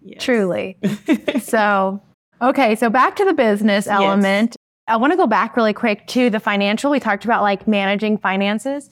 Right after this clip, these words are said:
Speaker 1: Mm-hmm.
Speaker 2: And I know that you are looking at percentages and things like that. But one thing I know you're doing too, and I wanna touch on, is the idea of reinvesting into your business.
Speaker 1: Yeah.
Speaker 2: Like you mentioned, the editorials and things like that.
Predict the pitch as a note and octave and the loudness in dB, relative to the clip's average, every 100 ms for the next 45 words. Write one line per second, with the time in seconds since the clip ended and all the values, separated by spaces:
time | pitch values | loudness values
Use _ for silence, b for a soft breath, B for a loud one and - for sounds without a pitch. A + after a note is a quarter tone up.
0 | - G#3+ A3 B3 A#3 A3+ A3+ G#3+ A3+ B3 | -12 -6 -2 0 4 4 4 4 2 2
1 | C4 A3 A3+ G#3+ G3+ G3 - - A#3+ G#3+ | 0 0 0 2 2 0 -2 -4 0 2
2 | A3+ A3 G#3 G3+ G3+ A3+ G3 - G3+ - | 2 2 0 0 0 0 0 -2 -6 2
3 | D#4 D4 C4+ C4+ B3+ A#3 A3 A3+ A3 G#3+ | 2 4 4 2 2 2 2 0 0 -2
4 | G3+ G3 A3 B3 F4+ G#4+ E4+ C4+ A#3+ A#3 | -2 0 0 2 2 2 2 4 4 4
5 | B3 C4 B3 A#3 A#3 G3 F3 E3+ F#3+ G#3 | 2 2 2 0 0 -2 -2 -2 0 -2
6 | - G3+ - F3 E3+ D#3 B3 A#3 F#3+ F3+ | -2 -4 -2 -2 -4 -2 0 2 0 -2
7 | b b b - A#3+ G#3 G#3+ F#3+ G#3+ G#3 | b b b -4 -2 0 0 0 0 0
8 | - F#3+ F3+ F3 F3 - G3 A#3 A#3 G#3+ | 0 0 0 -2 -6 -6 0 2 2 2
9 | G3 F#3+ F#3 - G3 G3+ G#3 A#3+ A#3+ B3+ | 2 0 -2 -4 -2 0 0 -2 0 -2
10 | C#4 D#4 E4 - b b G#3 G#3+ A#3+ B3 | 0 -2 -4 -10 b b -6 -2 0 2
11 | A#3+ G#3+ A3 A3+ F#3 G3+ G3+ - G3 G3 | 4 2 2 0 0 -2 -4 -6 -6 -4
12 | G#3 G#3+ G#3 G3 F#3 F#3+ G3 F#3 F3+ F#3+ | -2 -2 -2 -2 -2 0 -2 -4 -2 0
13 | C4 | -2